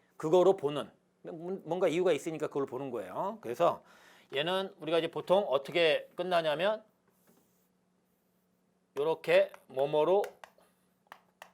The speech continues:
본다." 요렇게 끝나요. 그럼 요걸 우리가 간주 규정이다, 그렇게 얘기를 해요. 그래서, 어, 세법이 별다른 얘기 없으면 "몸으로 본다." 그러면 간주 규정이고, 그럼 우리가 반증을 허락할 수 없고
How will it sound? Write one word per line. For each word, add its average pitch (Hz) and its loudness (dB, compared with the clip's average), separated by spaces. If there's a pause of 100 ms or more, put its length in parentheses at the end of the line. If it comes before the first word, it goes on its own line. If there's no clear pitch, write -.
(140)
본다." 123 2 (280)
요렇게 165 0
끝나요. 156 -2
그럼 147 -10
요걸 139 -2
우리가 147 -2
간주 156 -8
규정이다, 139 0
그렇게 123 -4 (300)
얘기를 127 -2
해요. 131 -6 (600)
그래서, 175 0 (320)
어, 110 -20
세법이 139 -4 (440)
별다른 147 0
얘기 135 2
없으면 170 -2 (120)
"몸으로 147 -2
본다." 135 -2
그러면 131 -4
간주 123 -10
규정이고, 135 -2 (160)
그럼 123 -8
우리가 127 -4
반증을 143 -6
허락할 151 -2
수 135 -6
없고 156 0